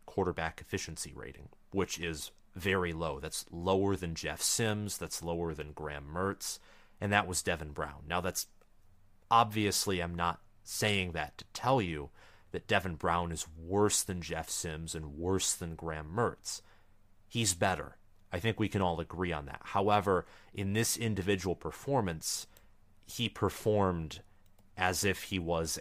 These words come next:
a bad quarterback, a below average at best quarterback, an awful quarterback at worst. I don't think he is that. But clearly,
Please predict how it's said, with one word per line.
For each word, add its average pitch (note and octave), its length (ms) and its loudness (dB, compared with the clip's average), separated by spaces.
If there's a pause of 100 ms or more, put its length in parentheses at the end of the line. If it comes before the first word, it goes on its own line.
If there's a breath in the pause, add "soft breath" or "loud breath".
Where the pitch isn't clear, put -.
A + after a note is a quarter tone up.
a D2+ 400 -8 (640)
bad D#2+ 240 -2
quarterback, - 640 4 (1000)
a F#2+ 160 2
below F#2+ 440 4
average F#2+ 360 4
at F#2 120 -2
best - 280 -2
quarterback, D#2 560 -4
an D#2+ 80 -12
awful D#2 380 -4
quarterback - 580 -10
at - 140 -12
worst. F2+ 400 -4
I F#2+ 140 4
don't - 160 0
think G2+ 200 -4
he F#2 180 -2
is E2 160 -2
that. - 240 -8 (400 loud breath)
But - 180 -12
clearly, F#2 720 0